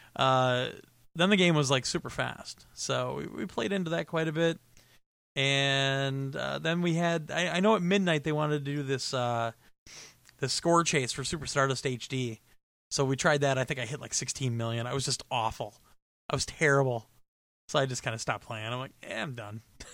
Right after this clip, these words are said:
<laughs> Uh, unfortunately, here, here's the bad part, and, and then there's some other stuff after this, but we never got to Warhawk. Uh,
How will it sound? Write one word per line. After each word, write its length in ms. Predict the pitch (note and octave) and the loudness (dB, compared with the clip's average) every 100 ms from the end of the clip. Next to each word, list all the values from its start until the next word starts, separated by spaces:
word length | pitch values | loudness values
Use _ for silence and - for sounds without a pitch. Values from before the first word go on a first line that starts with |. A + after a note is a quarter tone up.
| - - - - - - - - | -18 -16 -16 -18 -20 -20 -2 2
<laughs> 800 | C#4+ - B3+ - - - A3 - _ _ _ _ - - | 2 4 0 2 -2 2 0 0 _ _ _ _ -20 0
Uh, 160 | F#3 F#3 | 2 4
unfortunately, 720 | A3 G3 D#4+ C#4 C4 G3 E3+ | 2 6 8 8 6 4 2
here, 180 | F3 G3+ | 2 2
here's 300 | F3+ G3+ E3 | 4 2 2
the 80 | D3+ | 0
bad 240 | D3 D3 | 2 2
part, 340 | C3 A#2+ B2 - | -2 -6 -8 -10
and, 220 | B2+ C3+ | -8 -6
and 140 | C3 | -6
then 120 | C3 C3 | -4 -2
there's 200 | C3+ C3 | -2 -2
some 160 | C#3+ | -4
other 140 | C#3 C3 | -4 -4
stuff 240 | - B2+ | -6 -4
after 200 | B2+ - | -6 -4
this, 220 | B2 A#2+ | -6 -6
but 180 | - B2 - - - - _ _ _ _ - - | -8 -10 -12 -20 -20 -20 _ _ _ _ -14 0
we 100 | G3+ | 4
never 180 | B3+ | 4
got 120 | A3 D3+ | 4 4
to 40 | |
Warhawk. 460 | D#3 C3+ A#2 G#2 - - - - - - - _ _ _ _ _ _ - | 4 4 2 -4 -12 -18 -20 -20 -20 -20 -20 _ _ _ _ _ _ -6
Uh, 440 | C3+ C3 B2+ B2 | -2 0 0 -2